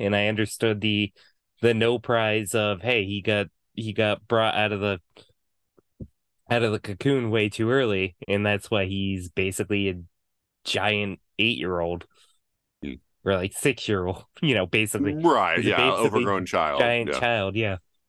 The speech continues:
Speaker 1: And I mean, it worked for the, and it works for the performance that Will gives. I'm just <laughs> excuse me, sorry. Um, I'm more excited to see his performances down the line now that we have,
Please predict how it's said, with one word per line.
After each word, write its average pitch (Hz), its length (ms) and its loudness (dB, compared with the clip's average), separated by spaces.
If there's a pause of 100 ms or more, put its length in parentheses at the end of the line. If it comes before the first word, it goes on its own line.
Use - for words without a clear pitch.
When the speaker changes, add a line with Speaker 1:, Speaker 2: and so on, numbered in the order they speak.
(140)
Speaker 1:
And 123 160 0
I 123 60 0
mean, 123 180 0
it 110 120 0
worked 139 340 0
for 123 120 0
the, 110 100 0 (180)
and 113 220 2
it 98 100 -2
works 120 320 -2
for 123 120 -2
the 110 100 0
performance 117 440 -2
that 101 120 0
Will 107 180 -2
gives. 104 480 -2 (300)
I'm 107 100 0
just 101 240 -10
<laughs> 127 180 -6 (1800)
excuse 175 560 -4
me, 107 200 -6
sorry. 117 420 -2 (400)
Um, 98 460 0 (600)
I'm 117 160 2
more 127 280 2
excited 117 560 -2
to 113 120 -6
see 107 480 -2 (280)
his 110 160 -2
performances 117 840 -2
down 107 260 2
the 101 60 -2
line 104 360 2
now 95 140 0
that 92 160 0
we 95 160 -2
have, 98 340 0